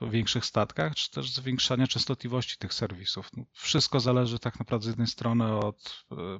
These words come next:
popytu, czyli od tego, jak rynek na to zareaguje, jak w cudzysłowie kupi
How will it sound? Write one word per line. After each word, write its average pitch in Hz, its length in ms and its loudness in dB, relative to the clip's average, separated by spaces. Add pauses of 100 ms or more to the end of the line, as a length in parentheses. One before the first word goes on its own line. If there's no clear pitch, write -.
(280)
popytu, 131 460 -2
czyli 117 260 0
od 113 120 -4
tego, 117 320 0 (500)
jak 120 200 4
rynek 120 380 4
na 120 80 2
to 120 120 0
zareaguje, 110 500 2
jak 104 280 -2
w - 240 -12
cudzysłowie 104 500 0
kupi 147 500 -4